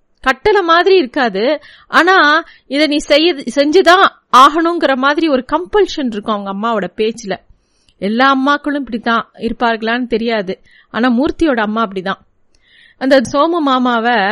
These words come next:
யாருக்கிட்டயோ ஐம்பது ரூபா கைமாத்து வாங்கி சொஜ்ஜி பஜ்ஜி பண்ணி போட்டவர்னு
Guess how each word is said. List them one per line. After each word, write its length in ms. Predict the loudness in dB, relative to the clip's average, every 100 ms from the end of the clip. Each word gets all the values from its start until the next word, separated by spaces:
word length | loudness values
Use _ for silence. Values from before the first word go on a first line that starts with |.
| -2 -6 _ _
யாருக்கிட்டயோ 760 | 2 4 4 -2 -4 -2 2 4 4 2
ஐம்பது 340 | 0 2 2 4
ரூபா 160 | 4 2
கைமாத்து 520 | 2 0 2 0 -2
வாங்கி 320 | -2 -2 0 -2
சொஜ்ஜி 340 | 0 -2 0
பஜ்ஜி 280 | 0 0 -2
பண்ணி 240 | -4 -4
போட்டவர்னு 680 | -4 -4 -2 -2 0 -2 -2